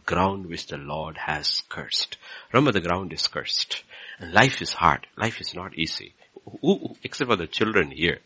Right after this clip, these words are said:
I mean, when they ask you to study, they will say life is hard. But then whose life is easy? Whose life is easy? Only the baby is sitting over there, but they make their mother's life easy, hard. But this, life is not easy.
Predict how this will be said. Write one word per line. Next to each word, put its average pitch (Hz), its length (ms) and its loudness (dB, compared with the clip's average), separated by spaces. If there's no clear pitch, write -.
I 69 80 0
mean, 65 180 -8
when 73 140 -6
they 78 60 -8
ask 76 320 0
you 90 60 -2
to 87 120 -8
study, 90 440 0
they 98 120 2
will 92 120 2
say - 160 -2
life 80 260 0
is 82 100 -4
hard. 71 240 6
But 104 220 10
then 117 120 10
whose 170 280 12
life 170 200 8
is 143 140 2
easy? - 340 4
Whose 302 220 12
life 214 220 8
is 165 120 -6
easy? - 300 -8
Only 175 200 8
the 220 100 6
baby 135 320 12
is 127 100 4
sitting 113 280 4
over 95 220 2
there, 95 260 2
but - 240 -8
they 123 100 12
make 107 240 8
their 95 140 12
mother's 92 420 10
life 85 220 10
easy, 92 240 4
hard. 139 360 0
But - 240 0
this, 214 520 6
life 202 380 8
is 285 180 4
not 277 240 -2
easy. - 340 -4